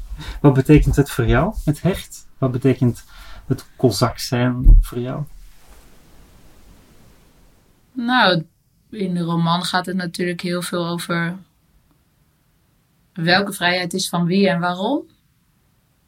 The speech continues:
Speaker 2: En hoe kies je je vrijheid en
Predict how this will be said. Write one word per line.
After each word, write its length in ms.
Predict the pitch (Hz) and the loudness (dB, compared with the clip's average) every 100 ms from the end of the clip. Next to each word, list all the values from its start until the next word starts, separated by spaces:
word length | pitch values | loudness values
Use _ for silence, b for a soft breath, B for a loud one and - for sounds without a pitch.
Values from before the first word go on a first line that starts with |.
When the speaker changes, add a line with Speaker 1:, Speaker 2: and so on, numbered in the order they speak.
| _ _ | _ _
Speaker 2:
En 200 | - 180 | -6 -4
hoe 260 | 170 170 165 - _ _ _ _ | -2 -4 -8 -14 _ _ _ _
kies 280 | 196 196 - | -2 -2 0
je 100 | 196 | 0
je 160 | 196 | 0
vrijheid 560 | 196 190 202 190 214 208 | 2 0 2 0 -2 -6
en 300 | 180 170 | -8 -8